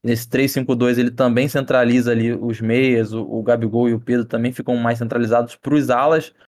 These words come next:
fazerem essa, essa, essa profundidade, né? Então o Cebolinha não, não se dá muito bem centralizado, então ele virou concorrente do Ayrton Lucas. En-, enfim, eu acho que por necessidade e também pelo estilo do, do Vitor Pereira, a gente vai continuar nesse três cinco dois por um tempo,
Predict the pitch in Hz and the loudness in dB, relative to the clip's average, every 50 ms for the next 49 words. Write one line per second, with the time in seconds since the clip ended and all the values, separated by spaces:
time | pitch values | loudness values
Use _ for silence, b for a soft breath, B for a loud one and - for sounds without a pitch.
0 | b - - 127 120 113 113 123 127 127 127 123 127 120 123 - 117 113 113 - | b -2 0 2 2 2 2 2 2 2 0 2 2 2 2 4 2 0 -2 -2
1 | - 123 117 113 110 104 101 - - 110 - 110 113 - 113 - - 120 113 113 | 0 2 2 4 2 0 -2 -6 -10 -8 -8 -6 -4 -4 -4 -4 -4 -4 -4 -2
2 | 107 110 113 127 143 151 135 135 127 123 123 123 _ _ _ _ _ - 113 110 | 0 2 2 2 2 0 -2 -4 -6 -6 -6 -8 _ _ _ _ _ -8 -6 -6
3 | 117 - 120 120 123 123 - - 123 120 120 117 117 120 127 131 127 127 123 120 | -2 0 0 0 0 0 0 -2 0 2 2 2 4 2 2 2 2 2 2 2
4 | 120 113 113 113 - 113 113 113 113 113 113 113 107 110 110 110 110 - - - | 0 -2 -4 -4 -2 0 0 0 0 -2 -4 -4 -4 -2 -2 -4 -4 -6 -6 -6
5 | 110 107 113 113 110 113 110 101 110 113 117 120 113 120 131 127 127 123 123 131 | -4 0 0 2 2 2 0 2 2 2 2 0 0 0 0 0 2 2 2 2
6 | 131 127 127 135 127 - 143 131 131 131 139 135 127 127 135 131 - 151 139 131 | 0 0 -2 -4 -4 -2 -2 -2 -2 -2 -2 0 0 0 0 -2 -2 -2 0 0
7 | 123 135 139 147 165 165 _ - 175 185 - - 165 123 107 - _ _ _ _ | -2 0 -2 -2 -2 -4 _ -6 -6 -6 -4 -2 -4 -4 -4 -8 _ _ _ _
8 | - 131 127 127 135 147 160 - - - - - 165 170 - 165 170 196 180 127 | -4 0 0 2 2 0 -2 -6 -10 -10 -4 -6 -4 -2 0 2 2 2 2 0
9 | - - - - 127 135 - 151 143 - 143 135 127 127 131 127 123 120 120 120 | -6 -16 -10 -6 -4 -2 -2 -2 -4 -2 -2 0 2 2 2 2 0 -2 -4 -6
10 | 123 - - - - 120 120 - 131 127 120 110 117 117 113 113 113 113 _ _ | -6 -8 -6 -6 -6 -4 -4 -2 -2 0 0 2 0 0 0 -2 -4 -6 _ _
11 | _ _ _ - 123 120 120 120 117 - - - 123 123 120 117 117 110 107 113 | _ _ _ -2 0 2 2 0 -2 -4 -2 0 2 4 4 4 2 2 0 0
12 | 110 110 107 107 107 104 113 104 107 117 113 123 117 113 117 117 110 110 110 113 | 0 0 0 -2 -2 -2 -4 -2 -2 -2 -2 -2 -2 0 0 2 2 2 0 0
13 | 113 - - 110 117 131 170 175 170 - - 143 135 131 135 - - 127 123 120 | -2 -4 -2 0 0 0 0 0 -2 -4 -2 -2 0 0 -2 -2 -2 -2 -2 -2
14 | - 123 - 131 117 117 117 117 120 - 117 117 113 113 - 120 113 123 139 156 | -4 -6 -6 -4 -2 -2 -2 -2 -4 -4 -4 -4 -4 -4 -2 -2 0 0 0 -2
15 | - 170 175 | -4 -8 -10